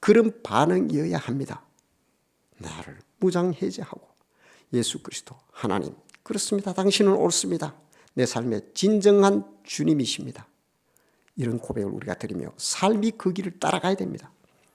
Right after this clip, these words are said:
그래서 저는 우리 성도들에게 일 년,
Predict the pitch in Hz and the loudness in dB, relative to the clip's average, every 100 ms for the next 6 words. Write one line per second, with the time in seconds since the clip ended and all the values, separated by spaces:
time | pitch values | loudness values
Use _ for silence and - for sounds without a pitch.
0 | _ - 196 185 196 185 175 170 165 156 | _ 4 6 10 10 10 8 4 4 4
1 | 147 143 131 - - - _ 131 113 113 | 2 2 2 0 -16 -20 _ -2 0 0
2 | - | -2